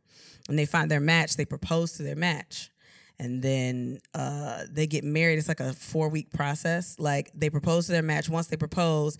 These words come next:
they get to meet them in person outside of the pod. Then they send them away to, like, live together for the first time after they've seen them. But they're still engaged. They have to stay engaged or they leave. And at the end, they get married. So I was just thinking, like,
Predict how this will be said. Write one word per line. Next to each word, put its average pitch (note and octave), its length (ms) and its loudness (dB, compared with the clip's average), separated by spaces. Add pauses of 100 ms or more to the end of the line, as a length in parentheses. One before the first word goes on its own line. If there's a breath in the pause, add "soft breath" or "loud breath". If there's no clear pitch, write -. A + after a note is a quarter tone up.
(260 loud breath)
they D3 100 -2
get D3 180 -4
to D3 100 -4
meet D3+ 200 -6 (540)
them D3 420 0
in C#3+ 160 -6
person D#3+ 600 0
outside D3 360 -2
of D3 60 -4
the D#3 60 -6
pod. D3 320 -2
Then D3 160 -4
they C#3+ 120 -4
send D#3 340 -4
them D3 100 -4
away D#3 320 2
to, C#3+ 160 -8
like, C3+ 240 -6
live D3+ 400 0
together E3+ 540 -2
for - 100 -8
the D3+ 80 -12
first D#3 280 -6
time D3+ 400 -4
after D3 260 -6
they've C#3 180 -8
seen D3+ 320 -4
them. D#3 260 -6 (220 soft breath)
But D#3+ 100 -2
they're - 120 0
still C#4 240 -2
engaged. F3 420 2
They C3+ 60 -4
have D#3+ 140 -2
to - 60 -8
stay F3+ 200 -2
engaged E3 560 -2 (460 soft breath)
or D#3+ 120 4
they C#3 160 0
leave. - 480 -4 (380)
And C#3+ 140 0
at C#3 140 0
the - 140 -2
end, C#3+ 180 2
they C#3+ 60 2
get C#3+ 160 -4
married. - 420 -8 (880)
So D3+ 280 0
I F#3 220 8
was E3+ 220 4
just C#3+ 240 0
thinking, D3 420 2
like, C#3+ 360 -8